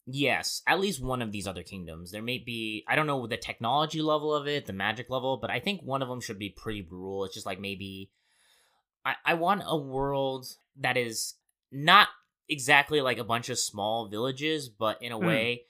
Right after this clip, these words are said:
Speaker 1: where, like, here are a bunch of s-, collection of people that live very close to each other, and they just kinda survive by trade and working together, and they're not really involved. There's no, like, kingdoms associated with one another.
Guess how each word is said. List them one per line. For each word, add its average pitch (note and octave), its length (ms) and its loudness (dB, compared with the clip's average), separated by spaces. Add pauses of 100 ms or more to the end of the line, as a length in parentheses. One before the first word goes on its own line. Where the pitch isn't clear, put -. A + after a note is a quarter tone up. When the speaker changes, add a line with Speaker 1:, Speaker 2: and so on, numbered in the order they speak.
(160)
Speaker 1:
where, A2 220 0
like, F#2+ 260 -2 (160)
here F3 240 0
are G3 40 2
a E3+ 40 2
bunch D3+ 180 -4
of C#3 60 -4
s-, - 160 -6 (180)
collection C#3 560 -2
of A#2 80 -16
people G#2+ 340 -8
that F#2+ 160 -8
live A2 440 -6
very G#2 220 -2
close A2 360 -6
to D3 80 -6
each C#3+ 100 -6
other, E3 380 -2 (320)
and A#2 220 -8
they A#2 100 -4
just B2 220 -6
kinda D3+ 160 -2
survive A2 560 2 (100)
by F#2+ 340 0
trade C#3+ 580 0
and G#2+ 160 -10
working A2 260 -8
together, G2+ 400 -4
and B2 220 -16
they're E3+ 120 2
not D#3 280 2
really C#3+ 340 0
involved. G2+ 360 -2
There's C3 100 -2
no, F#3 140 4
like, C3+ 240 0 (420)
kingdoms E3+ 760 -2
associated D#3 560 -2
with D3+ 100 -6
one D3+ 140 -6
another. C#3+ 460 -4